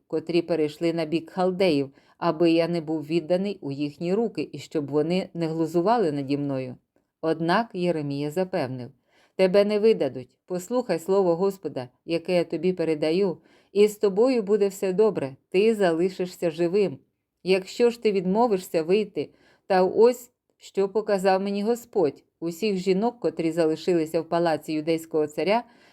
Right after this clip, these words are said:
виведуть до можновладців Вавилонського царя, і там вони про тебе глузуватимуть, мовляв, ага, підмовили, ошукали і перемогли тебе, друзі. Коли ж твої ноги загрузли в багнюці, то вони відвернулись від тебе.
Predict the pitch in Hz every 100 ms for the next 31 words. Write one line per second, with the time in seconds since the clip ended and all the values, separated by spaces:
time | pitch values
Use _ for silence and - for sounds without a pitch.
0 | _ 175 202 285 285 254 233 240 233 226
1 | 220 208 202 196 190 208 185 175 165 165
2 | 170 180 - 165 160 165 156 160 151 -
3 | _ _ 190 185 214 240 254 233 226 226
4 | 151 151 180 185 190 180 180 196 226 214
5 | - 139 139 160 160 165 175 160 - 151
6 | 151 175 220 165 _ _ _ - 190 175
7 | 214 254 190 151 139 - 165 185 - 208
8 | 233 185 160 156 156 156 151 190 220 165
9 | 135 131 156 170 135 135 - _ _ _
10 | - 214 269 269 240 247 233 240 233 214
11 | 196 190 226 208 202 185 180 180 196 254
12 | 240 147 135 _ _ 180 160 165 180 208
13 | 196 156 160 170 220 208 143 147 147 -
14 | 139 131 131